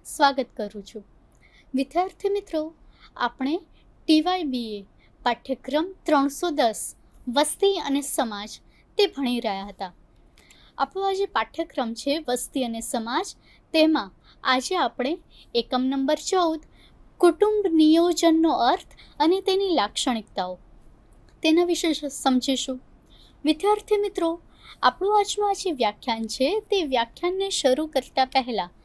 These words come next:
આપણા વ્યાખ્યાનના મુખ્ય હેતુઓને સમજી લઈએ. વિદ્યાર્થી મિત્રો, આ એકમને સમજ્યા બાદ તમે કુટુંબ નિયોજનનો અર્થ સમજી શકશો, કુટુંબ નિયોજનનો પરિચય સમજી શકશો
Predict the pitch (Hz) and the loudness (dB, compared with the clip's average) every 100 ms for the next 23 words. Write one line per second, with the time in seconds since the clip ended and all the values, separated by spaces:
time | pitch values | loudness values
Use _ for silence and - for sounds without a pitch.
0 | _ - - - - 208 - 220 226 214 | _ -20 -20 -20 -4 -2 0 -4 -2 -2
1 | 226 - 285 269 262 262 - 294 294 294 | -4 -2 -2 0 2 0 0 -2 -2 -4
2 | 339 339 330 330 349 302 - 311 294 285 | -2 0 2 2 4 2 2 -2 -2 -4
3 | 285 294 _ _ - - - - - 247 | -6 -10 _ _ -20 -20 -20 -20 -12 -4
4 | 226 - 262 269 - 294 277 277 294 294 | -4 0 0 0 0 0 0 0 0 0
5 | - 262 320 262 262 - 247 233 226 - | 0 0 0 0 -2 -2 -2 -2 -4 -2
6 | 226 226 - 233 220 233 339 349 - 294 | -2 -4 -4 -4 -2 -2 -4 -6 -2 2
7 | 311 302 - - - - - - 311 339 | 2 2 -2 -12 -20 -20 -8 0 2 2
8 | 415 427 370 349 359 370 349 359 370 339 | 0 2 2 2 0 -2 0 2 2 0
9 | - 311 - 339 - 240 240 262 - 202 | 0 -2 -2 -6 -2 -2 -2 -2 -2 -6
10 | - - 196 - - _ _ - - - | -8 -10 -10 -16 -20 _ _ -20 -20 -4
11 | - 320 381 415 381 294 302 339 320 330 | 0 2 2 0 0 0 2 2 2 4
12 | 339 359 - 269 285 - 349 339 294 233 | 4 2 2 2 0 -4 -2 -2 0 -2
13 | 220 220 - - - | -2 -4 -6 -8 -10